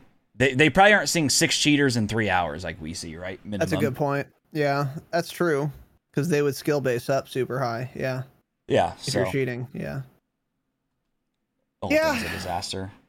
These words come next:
Speaker 2: It's all a, it's, and another reason skill-based matchmaking is dog shit. Not that I want cheaters to be infesting every lobby. That's not what I mean, but,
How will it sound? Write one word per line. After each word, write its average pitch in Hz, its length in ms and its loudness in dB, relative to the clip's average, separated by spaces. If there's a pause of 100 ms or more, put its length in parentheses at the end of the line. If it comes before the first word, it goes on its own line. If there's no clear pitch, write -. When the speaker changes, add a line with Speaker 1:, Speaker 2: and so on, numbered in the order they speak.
(300)
Speaker 2:
It's 196 180 -4
all 190 320 0
a, - 40 0
it's, - 440 -12
and 139 300 0
another 127 420 -2
reason 156 380 -2
skill-based 151 480 -2
matchmaking 156 440 -2
is 139 140 -2
dog 151 300 -6
shit. - 180 -8 (280)
Not 220 200 0
that 247 100 0
I 220 80 4
want 208 280 2
cheaters 208 480 -2
to 160 200 2
be 160 220 0
infesting 143 540 0
every 151 240 2
lobby. 120 340 0
That's 131 220 -4
not 113 140 -2
what 117 100 -2
I 110 80 -4
mean, 123 440 -4
but, 120 240 -2